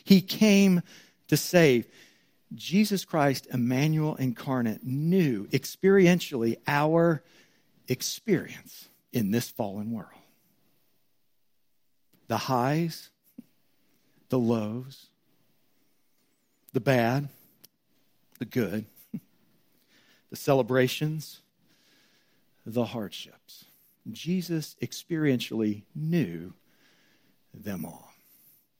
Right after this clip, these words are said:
He did not stay at a distance but he moved in. And he gets what you and I go through in this life.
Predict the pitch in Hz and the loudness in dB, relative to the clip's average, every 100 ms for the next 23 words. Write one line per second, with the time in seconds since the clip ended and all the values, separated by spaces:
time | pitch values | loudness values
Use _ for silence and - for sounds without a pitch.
0 | _ - 104 113 139 - - 139 135 117 | _ -8 -4 -2 -2 -4 2 4 4 0
1 | - 156 - - - - - _ _ _ | 2 2 2 -10 -20 -20 -20 _ _ _
2 | _ _ _ _ _ _ _ _ _ _ | _ _ _ _ _ _ _ _ _ _
3 | - 101 117 135 120 135 90 - - _ | -18 -8 -2 0 2 0 -2 -12 -20 _
4 | _ _ _ _ _ _ _ _ _ _ | _ _ _ _ _ _ _ _ _ _
5 | _ _ 110 139 143 - - 175 - - | _ _ -4 -4 -4 -10 -8 -6 -8 -16
6 | - - _ _ _ _ _ _ _ - | -20 -20 _ _ _ _ _ _ _ -20
7 | 185 208 196 - 120 135 - - - _ | -14 -14 -12 -10 -8 -8 -10 -20 -20 _
8 | _ _ _ _ _ _ _ _ _ _ | _ _ _ _ _ _ _ _ _ _
9 | _ _ 104 90 - 101 104 - - | _ _ -8 -8 -10 -8 -8 -10 -20